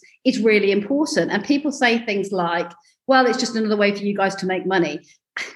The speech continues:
I have to say, the, the rank hypocrisy of that <laughs> statement, if you think about it, really, driver training business, people who sell education and training for a living, who don't want to pay other people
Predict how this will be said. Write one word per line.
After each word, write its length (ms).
I 80
have 220
to 80
say, 220
the, 160
the 160
rank 260
hypocrisy 600
of 100
that 220
<laughs> 80
statement, 720
if 600
you 80
think 240
about 380
it, 80
really, 480
driver 460
training 380
business, 260
people 380
who 120
sell 480
education 580
and 100
training 380
for 160
a 20
living, 600
who 140
don't 320
want 160
to 80
pay 200
other 140
people 580